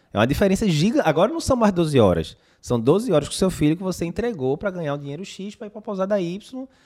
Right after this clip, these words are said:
Pra quê? Não, pra poder ficar com meu filho. Não <laughs> precisa ir pra pousada pra ficar com o filho. Fica em casa mesmo, né? Então, esse é o terceiro ponto que eu queria trazer, que é pense no longo prazo. Porque é justamente isso, quando você acaba a residência,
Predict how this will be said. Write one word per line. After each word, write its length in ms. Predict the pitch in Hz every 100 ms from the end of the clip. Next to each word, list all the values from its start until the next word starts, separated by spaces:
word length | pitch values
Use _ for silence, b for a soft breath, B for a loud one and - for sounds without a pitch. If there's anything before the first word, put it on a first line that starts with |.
| b
Pra 160 | 208 220
quê? 200 | - 175
Não, 140 | 202
pra 100 | 196
poder 200 | 196 196
ficar 160 | 196 208
com 80 | 202
meu 120 | 226
filho. 220 | - 170
Não 40 | 240
<laughs> 20 |
precisa 400 | - - 349 -
ir 40 |
pra 80 | -
pousada 400 | - 196 147 127
pra 100 | 123
ficar 140 | 120 123
com 80 | 120
o 60 |
filho. 200 | - 92 b b _
Fica 240 | - 135
em 40 | 226
casa 380 | 190 151 151 127
mesmo, 300 | 104 98 104
né? 120 | 123 b b
Então, 280 | 131 131 170
esse 240 | 147 208 254
é 20 |
o 40 |
terceiro 320 | 233 208 226
ponto 340 | 254 160 135 -
que 100 | 139
eu 240 | 123 117 107
queria 160 | 123
trazer, 380 | 117 135 113 98
que 120 | -
é 60 | 117
pense 340 | - 165 190
no 80 | 202
longo 220 | 190 214
prazo. 460 | 277 - 95 85 85 b b
Porque 180 | b -
é 40 | 143
justamente 460 | 190 220 196 247
isso, 140 | 131 -
quando 160 | 147
você 240 | 156 - 143
acaba 320 | 135 127 117
a 40 |
residência, 680 | 117 113 101 92 82 -